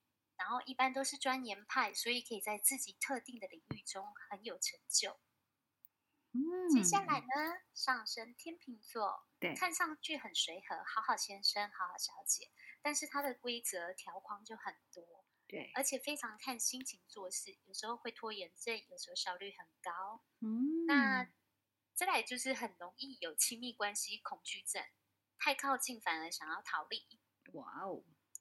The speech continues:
Speaker 1: 对耶。然后下一个是上升到天蝎座。
Speaker 2: 对。
Speaker 1: 果断、气质很酷，也是非常敢说敢做，很爱挑战权威，活得比较自我。然后一般工作能力强，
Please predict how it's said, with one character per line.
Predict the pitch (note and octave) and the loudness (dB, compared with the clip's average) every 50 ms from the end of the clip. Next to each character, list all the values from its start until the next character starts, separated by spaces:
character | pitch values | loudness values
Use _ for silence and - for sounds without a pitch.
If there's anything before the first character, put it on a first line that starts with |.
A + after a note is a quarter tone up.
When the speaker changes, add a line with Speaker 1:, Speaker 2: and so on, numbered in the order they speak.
| _ _ _ _ - | _ _ _ _ -6
Speaker 1:
对 | B3 G#3 G3 G3 | -4 -4 -4 -6
耶。 | - - - F3 E3 A#2 A#2+ C3 F#3+ D4 E4+ F4+ - _ _ _ _ _ _ | -8 -8 -8 -6 -4 -2 -2 -2 -2 -4 -4 -8 -14 _ _ _ _ _ _
然 | - - - | -6 -6 -4
后 | - - C4 C4+ C4+ | 2 4 6 6 6
下 | - - - D4 D4 | 4 4 4 4 4
一 | D4+ | 4
个 | D4 - A3 A3 | 2 0 0 0
是 | - - A#3+ G#3 | 0 0 2 0
上 | - - C#4 C4 B3+ | 2 2 2 0 0
升 | B3+ - D4 D4 D4+ | 0 -2 -2 -2 0
到 | D#4 E4 D4 | 2 2 2
天 | A#3 - - - B3 A3 | 2 0 -4 -4 -4 8
蝎 | A#3 - - G3+ F#3+ | 8 8 8 8 0
座。 | - - - G#3 G#3 - - _ _ _ _ _ | -4 -2 -2 -2 -2 -4 -6 _ _ _ _ _
Speaker 2:
对。 | - - F2+ - - - _ _ _ _ | -10 -8 -8 -10 -14 -20 _ _ _ _
Speaker 1:
果 | - A#3 G#3+ G3 | 6 6 6 6
断、 | G3+ - D4 D4+ D4 A#3+ - - | 6 6 8 8 8 6 2 2
气 | - - - - E4+ D#4+ C4+ | 4 6 6 6 4 2 -2
质 | - - - G3+ | -2 -2 -2 -4
很 | - G#3 F#3 - _ | -6 -8 -8 -8 _
酷， | - - B3 G#3+ - - - _ _ _ _ _ _ | -6 -4 -4 -4 -4 -8 -14 _ _ _ _ _ _
也 | - F#3+ E3+ | -6 -6 -2
是 | E3 - - C#4+ C#4+ C4 A3 - - | 0 0 0 0 -2 -4 -6 -6 -4
非 | - C4+ C#4 | -4 -4 -2
常 | - A#3 A3+ A3 | -2 -4 -6 -6
敢 | - - A3+ F3 - | -2 0 0 0 2
说 | - - - G#3 G#3+ | 2 2 2 2 0
敢 | A3 - G3 D3+ C#3 | -4 -6 -6 -6 -4
做， | - - - A3+ G#3 - - - _ _ _ _ _ _ _ | -6 -4 -2 -2 -2 -2 -4 -6 _ _ _ _ _ _ _
很 | - F#3+ | -8 -4
爱 | G3+ A#3 A#3+ | -2 -2 -2
挑 | A#3 - - - - | -4 -4 -6 -6 -4
战 | - A3+ G#3 G3 - | -2 -2 -2 2 4
权 | - - F3+ E3 E3+ - | 4 4 4 2 -4 -6
威， | G#3 G#3+ G#3+ A3 A#3 A#3+ - _ | -2 0 0 0 0 -2 -8 _
活 | - F3+ | -6 -4
得 | G3 G#3 | -4 -4
比 | G3+ G3 | -6 -4
较 | - G3 F#3+ F#3+ | 0 0 0 4
自 | F#3+ - - C4 B3+ A3+ G3 | 6 4 4 4 2 -2 -4
我。 | - - - - - - - - - - _ _ _ _ _ _ | -4 -6 -6 -6 -8 -10 -4 -2 -2 -2 _ _ _ _ _ _
然 | F#3 G3 | -8 2
后 | - C4 C4 A3+ - | 4 4 4 4 2
一 | - D#4+ | -2 0
般 | - D#4 D4+ D4 | 4 4 4 4
工 | D4 D4 C#4+ C#4+ | 4 0 0 0
作 | - D4+ C#4 | 0 0 0
能 | B3 G#3 F#3+ G#3 | 2 0 -2 -2
力 | A#3+ A#3 | 2 2
强， | - - - - - F#3 E3+ D3+ D3+ - - A3+ | 8 8 8 8 8 4 0 -2 -4 -8 -14 -20